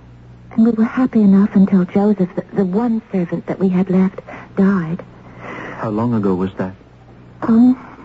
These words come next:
Speaker 1: a few years. I, I, I don't remember exactly now. We buried Joseph, and then Granny said we must leave the house and start walking to the coast.
Speaker 2: Why to the coast?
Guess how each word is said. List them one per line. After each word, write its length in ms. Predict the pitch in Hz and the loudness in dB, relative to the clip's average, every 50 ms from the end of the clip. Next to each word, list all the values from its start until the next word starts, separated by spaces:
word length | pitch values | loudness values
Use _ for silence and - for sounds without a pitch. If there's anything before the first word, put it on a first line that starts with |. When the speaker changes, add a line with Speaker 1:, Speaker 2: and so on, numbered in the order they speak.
| - - - | -20 -14 -14
Speaker 1:
a 60 | - | -6
few 200 | - 185 196 196 | 0 2 2 4
years. 320 | 190 190 196 202 214 220 226 | 4 4 4 4 4 2 0
I, 180 | - 196 202 - - - - - - - - - - - | -2 -4 -6 -8 -10 -18 -20 -20 -20 -20 -20 -20 -12 -10
I, 120 | 220 202 - - | -10 -10 -10 -6
I 200 | 220 208 208 202 | -2 0 0 0
don't 200 | 185 214 202 - | 0 0 -2 2
remember 320 | 185 190 202 196 190 190 | 2 4 4 4 4 2
exactly 480 | 185 - - - 190 190 - - 180 180 | 0 -2 -2 -2 -2 -2 -2 -2 0 2
now. 340 | 185 196 202 190 165 185 196 - - - - - - - - - - - - - - - - - - - - | 4 4 4 4 2 0 -4 -8 -14 -20 -20 -20 -20 -20 -20 -18 -18 -18 -18 -18 -20 -20 -20 -20 -20 -8 -2
We 160 | - 214 220 | 0 0 0
buried 400 | 185 208 202 208 208 226 233 - | 0 0 0 0 2 0 0 -2
Joseph, 420 | - 214 202 190 190 - 202 - | -2 0 0 0 0 0 -2 -2
and 180 | 202 196 190 208 | 2 2 4 4
then 280 | 233 247 277 311 302 - - - - - - - - - - - - - - - - - - - - - - - | 4 4 2 0 -4 -10 -20 -20 -20 -20 -20 -20 -20 -20 -20 -20 -20 -20 -20 -20 -20 -20 -20 -20 -20 -20 -20 -20
Granny 400 | - - 202 208 226 247 262 254 - | -4 -2 0 2 2 2 2 0 -2
said 160 | - 226 226 214 | -2 -2 0 0
we 100 | 220 208 | 2 2
must 260 | 196 196 196 - 180 | 2 0 0 -2 -2
leave 300 | 185 220 240 277 285 294 | 0 2 2 0 0 -2
the 100 | 294 294 | -4 -8
house 380 | 302 262 233 208 196 214 254 - - - - - - - - - - - - - - - - - | -8 -8 -6 -6 -6 -6 -6 -10 -14 -20 -20 -20 -20 -20 -20 -20 -20 -20 -20 -20 -20 -20 -14 -6
and 160 | 151 156 175 - | -6 -6 -6 -2
start 260 | - 196 185 190 - | -2 -2 -2 -2 0
walking 460 | - 190 190 208 214 - - 202 214 - | 0 0 2 2 0 0 2 2 4 2
to 80 | 214 | 2
the 80 | - 220 | -2 -4
coast. 400 | - - - 226 196 175 190 - - - - - - - - - - - - - - - - - - - - - - - - - - - | -6 -6 -4 -4 -4 -4 -6 -10 -18 -20 -20 -20 -20 -20 -20 -20 -20 -20 -20 -20 -20 -20 -20 -20 -20 -20 -20 -20 -20 -20 -20 -20 -16 -4
Speaker 2:
Why 280 | - 117 117 123 127 127 - - - _ | -2 -2 -2 -2 -4 -8 -10 -16 -20 _
to 100 | - - | -10 -6
the 80 | 123 120 | -4 -4
coast? 340 | - - 147 143 107 110 | -4 -4 -4 -4 -4 -6